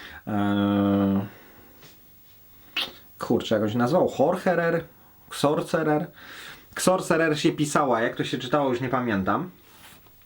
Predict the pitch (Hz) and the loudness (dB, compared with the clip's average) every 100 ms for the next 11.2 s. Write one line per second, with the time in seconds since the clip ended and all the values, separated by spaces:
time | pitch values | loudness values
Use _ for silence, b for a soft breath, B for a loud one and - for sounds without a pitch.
0 | - - - - - - 117 139 135 165 | -20 -20 -20 -18 -18 -4 -2 -2 0 0
1 | 180 165 151 151 - - - - - - | 2 2 2 0 -6 -20 -20 -8 -6 -2
2 | - 170 190 139 92 - B B B B | 0 0 0 -2 -4 -10 B B B B
3 | 120 120 143 - - _ _ 139 156 190 | 0 2 2 2 -2 _ _ 2 2 2
4 | 185 - 139 131 165 165 117 151 175 175 | 0 0 -2 2 2 0 0 0 0 -2
5 | 143 - 170 151 143 139 135 147 139 139 | -2 -2 -4 0 0 0 0 -2 0 -2
6 | 135 B B B B B B B B B | -4 B B B B B B B B B
7 | - - - - - - 135 131 131 127 | -20 -20 -20 -20 -20 -8 0 4 6 6
8 | 127 127 127 127 127 143 147 147 147 139 | 6 6 6 4 4 4 2 0 0 2
9 | 156 160 147 131 135 120 151 156 151 127 | 4 4 2 0 0 2 4 2 0 2
10 | 143 147 - - - - - 90 151 196 | 2 2 0 0 -2 -2 -12 0 2 2
11 | 202 | -2